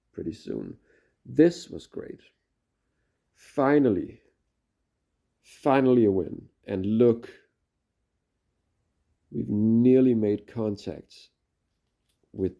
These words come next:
the, the teams in, well, in tenth place and up. It's not that far even. Well, it is. But it's, I mean, it's less than ten points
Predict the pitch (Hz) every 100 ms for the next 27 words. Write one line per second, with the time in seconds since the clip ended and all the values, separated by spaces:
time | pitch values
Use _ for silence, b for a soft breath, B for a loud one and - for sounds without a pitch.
0 | _ 98 92 92 90 90 - 98 95 98
1 | - 101 90 92 95 _ _ _ _ _
2 | _ _ _ _ _ _ _ _ _ _
3 | _ _ _ - 95 90 87 - - -
4 | 101 95 - 98 95 98 92 82 _ _
5 | _ _ _ _ _ _ _ _ _ 135
6 | 139 139 - - 147 139 127 92 76 101
7 | - _ _ _ _ _ _ _ _ _
8 | _ _ _ _ _ _ _ _ _ _
9 | _ _ _ _ _ _ _ - 65 50
10 | _ _ - 92 90 - - - _ _
11 | _ _ _ _ _ _ _ _ _ _
12 | _ _ _ _ _ _ _ 98 92 90
13 | - - 95 98 92 - 110 - 110 113
14 | 117 - 110 98 104 92 95 110 98 92
15 | 95 -